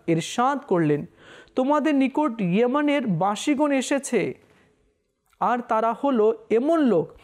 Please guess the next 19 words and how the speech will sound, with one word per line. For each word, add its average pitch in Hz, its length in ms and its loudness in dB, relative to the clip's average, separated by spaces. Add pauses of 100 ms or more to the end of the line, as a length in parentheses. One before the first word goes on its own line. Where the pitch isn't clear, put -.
(360)
যারা 165 340 0
সর্বপ্রথম 214 1040 -2
করমর্দন 165 840 0
করেছে, 156 680 -2 (140)
অর্থাৎ 196 480 -2 (200)
হাত - 640 -4 (140)
মিলিয়েছে।" 165 840 0 (720)
তো 165 140 -4
হাত 175 380 -2
মিলানো 180 720 -2 (240)
সাহাবা 170 600 -4
কিরামের 156 500 -2 (400)
সুন্নত 175 580 -2
রয়েছে, 143 500 -2 (140)
আর 147 160 -2
এই 147 100 2
হাদিসটি 208 640 -2 (400)
আবু 165 340 0 (160)
দাউদ 147 480 -2